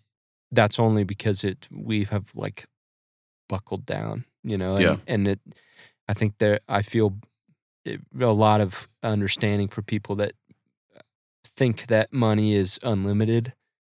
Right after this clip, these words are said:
Speaker 1: as long as
Speaker 2: Mm-hmm.
Speaker 1: you have the card with the capacity. Um,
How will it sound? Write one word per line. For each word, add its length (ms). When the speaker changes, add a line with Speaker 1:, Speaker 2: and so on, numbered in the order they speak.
Speaker 1:
as 160
long 280
as 100
Speaker 2:
Mm-hmm. 80
Speaker 1:
you 100
have 460
the 80
card 580
with 300
the 100
capacity. 840
Um, 500